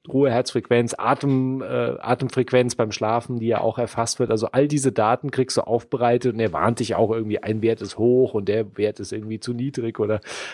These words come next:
du hast halt also einen Verlauf und kannst dir verschiedene Grafiken anzeigen lassen und irgendwie einen Einblick, ob dein Training irgendwie anschlägt oder nicht. Also es ist alles recht clever aufgebaut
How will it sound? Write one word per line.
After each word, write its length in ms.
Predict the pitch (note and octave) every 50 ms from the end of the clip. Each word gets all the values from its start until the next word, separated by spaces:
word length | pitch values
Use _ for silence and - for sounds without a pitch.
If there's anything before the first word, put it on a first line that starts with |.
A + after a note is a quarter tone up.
| - _
du 140 | - A#2+ F#2+
hast 160 | A#2+ C3 -
halt 160 | C3+ C3 B2
also 180 | B2 A#2+ G#2+ A2+
einen 220 | G2 G#2 A2+ G2
Verlauf 560 | - C3 A#2 G2 D2+ E2+ G#2+ A#2+ C3 B2+ -
und 80 | C3 A#2+
kannst 220 | - B2 A2 -
dir 40 | C3+
verschiedene 380 | B2+ - - - D3 C#3+ D3+ D3
Grafiken 480 | - - - F2 G2+ - C3 B2 A#2+
anzeigen 560 | A2 - G2 A2+ A2+ - A#2 A2 A#2 A2+ A#2+ A2
lassen 260 | A2+ A2 G#2+ - B2+
und 140 | A#2 A2 A#2
irgendwie 220 | B2 A#2+ B2 B2+
einen 120 | A#2+ -
Einblick, 440 | - - G#2+ A#2 A2+ - A#2 A2 -
ob 120 | A2 - _
dein 160 | A#2+ A2+ G#2
Training 420 | - - G2+ G#2+ A#2 A#2 A2 G#2
irgendwie 280 | G#2 G#2+ G#2 G#2+ A2 -
anschlägt 480 | - F#2+ A2 G#2+ - A#2+ A#2 A2+ -
oder 80 | A#2+ A2
nicht. 200 | G#2 A2+ A#2 -
Also 160 | B2+ C3 B2 B2+
es 120 | A#2 -
ist 240 | F#3 E3 - - - - - - - - _
alles 320 | C#3 D3 G3 F#3+ - -
recht 180 | F3 D#3+ - -
clever 360 | - - E3+ F3 F#3+ E3+ -
aufgebaut 800 | B2 D3+ F3+ - - - E3 - E3 D#3 E3 E3+ E3+ D#3+ -